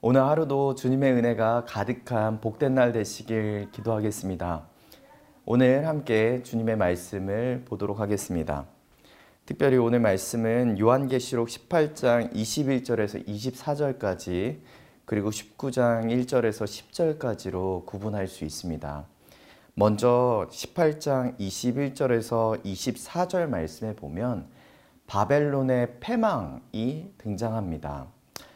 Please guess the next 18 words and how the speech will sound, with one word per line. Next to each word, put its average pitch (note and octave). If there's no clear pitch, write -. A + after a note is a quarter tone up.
그런데 A2+
여러분, G2+
여기에서 G#2+
바벨론은 G2
어떤 G#2+
한 C3+
나라, F2
지역을 B2
얘기하는 G2+
것이 F#2+
아닙니다. D2+
바벨론은 G#2+
하나님을 C3
거부하는 G#2+
어떤 G2
세력, F3
하나님을 C3
거부하는 F#2+